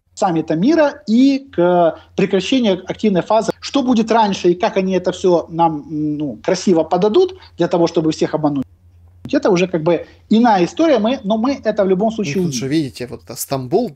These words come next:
Speaker 2: два, Стамбул два, они раз, нет, давайте на Мальте встретимся. Теперь не в Стамбуле будет встреча, вот это, ну, как бы продолжение Джиды, а теперь на Мальте. Ну, это такой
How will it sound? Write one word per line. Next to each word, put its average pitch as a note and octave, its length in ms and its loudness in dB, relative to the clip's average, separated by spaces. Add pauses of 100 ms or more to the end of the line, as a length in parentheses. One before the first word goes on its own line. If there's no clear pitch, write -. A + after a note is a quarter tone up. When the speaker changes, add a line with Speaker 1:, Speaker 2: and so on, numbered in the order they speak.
Speaker 2:
два, C#3 280 0
Стамбул C#3+ 520 -6
два, C#3 460 -4
они D3+ 220 -4
раз, A#3+ 260 -6
нет, C3+ 220 -8
давайте E3 300 -6
на C3 100 -8
Мальте A#2 360 -10
встретимся. B2 580 -12
Теперь A3+ 360 -12
не D3+ 140 -6
в D3 40 -8
Стамбуле A#3 480 -4
будет C#3 240 -8
встреча, - 640 -8
вот B2 220 -16
это, A2+ 300 -16 (560)
ну, G#3 100 -2
как - 260 -10
бы - 320 -14
продолжение C#3+ 640 -2
Джиды, B2+ 500 -4
а A#2 100 -4
теперь A#3 340 -8
на D3+ 80 -4
Мальте. G#2 460 -12
Ну, G3+ 160 -6
это C#4+ 160 -8
такой - 380 -14